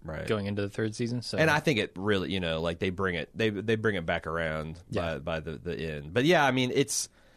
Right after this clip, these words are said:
Speaker 1: it's tough, and we'll probably talk about this more in, in the best of category, but, uh,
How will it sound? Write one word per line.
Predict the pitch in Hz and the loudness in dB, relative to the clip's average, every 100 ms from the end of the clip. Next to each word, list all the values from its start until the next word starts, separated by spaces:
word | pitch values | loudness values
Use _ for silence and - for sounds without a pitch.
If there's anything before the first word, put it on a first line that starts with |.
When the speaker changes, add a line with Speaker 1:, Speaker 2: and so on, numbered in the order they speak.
| - - - | -20 -20 -4
Speaker 1:
it's | 131 - | 0 0
tough, | - 175 151 143 | 2 4 4 2
and | 131 | 0
we'll | 127 | 0
probably | 117 127 | 2 4
talk | 123 120 | 4 4
about | 117 110 | 4 2
this | 107 | 0
more | 113 110 107 | 2 4 6
in, | 101 98 | 4 0
in | 95 98 | -2 -2
the | 90 | 2
best | 104 101 - | 2 2 2
of | 107 95 | 0 2
category, | 95 85 82 87 87 85 85 | 0 0 0 0 2 0 0
but, | 80 90 87 - | 0 0 0 -2
uh, | 87 82 85 | -2 0 -2